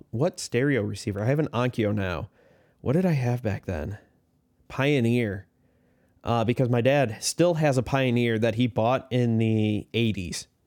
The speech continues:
Works amazing. Pioneer consumer electronics suck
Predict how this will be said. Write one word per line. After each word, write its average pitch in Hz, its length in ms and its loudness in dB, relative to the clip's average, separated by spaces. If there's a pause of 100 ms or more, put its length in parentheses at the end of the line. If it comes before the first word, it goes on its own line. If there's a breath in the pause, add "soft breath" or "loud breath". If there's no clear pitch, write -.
Works 160 320 2
amazing. 127 800 2 (600 soft breath)
Pioneer 147 640 2
consumer 147 480 2
electronics 104 600 -2
suck - 600 0